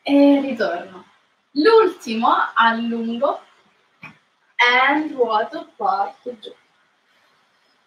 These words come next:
Benissimo.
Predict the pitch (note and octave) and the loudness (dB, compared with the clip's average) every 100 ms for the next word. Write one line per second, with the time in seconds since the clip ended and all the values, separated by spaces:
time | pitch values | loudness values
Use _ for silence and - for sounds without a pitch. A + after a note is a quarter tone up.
0 | _ _ _ _ _ _ - - _ _ | _ _ _ _ _ _ -18 -18 _ _
1 | _ _ _ _ - - - - - - | _ _ _ _ -8 -8 -6 -6 -4 -6
2 | - - _ _ _ _ _ A3 B3 B3+ | -14 -20 _ _ _ _ _ -4 -2 -2
3 | A3+ - - B3 D4+ F#4 | -6 -12 -10 -2 0 0